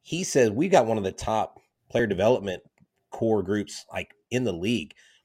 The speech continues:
And let me tell you, David, they have got some studs coming up. They've got this kid out of Florida. They've got Gilbert, who came out of Tennessee, Clifford, Gilbert. I mean, we've got Pedro Leon.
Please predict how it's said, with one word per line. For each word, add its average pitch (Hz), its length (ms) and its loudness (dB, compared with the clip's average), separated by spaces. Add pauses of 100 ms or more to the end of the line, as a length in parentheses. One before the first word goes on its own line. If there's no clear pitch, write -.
(260)
And 113 220 2
let 127 80 2
me 190 100 4
tell 135 200 2
you, 117 100 2
David, 92 360 -2
they 135 120 2
have 127 240 0
got 95 300 2
some - 160 -14
studs 107 440 -2
coming 82 280 -10
up. 80 180 -14
They've 107 180 -2
got 110 220 0
this 90 120 -10
kid 113 180 0
out 92 120 2
of 82 80 -6
Florida. 139 440 6 (480)
They've 95 160 0
got 90 280 0
Gilbert, 127 400 6
who 107 80 -8
came 104 200 -4
out 92 100 -2
of - 80 -12
Tennessee, 120 800 -4
Clifford, 131 580 2
Gilbert. 123 440 4 (520)
I 101 100 -4
mean, 98 380 -2
we've 104 180 -6
got 95 220 0
Pedro 98 300 -4
Leon. 117 520 0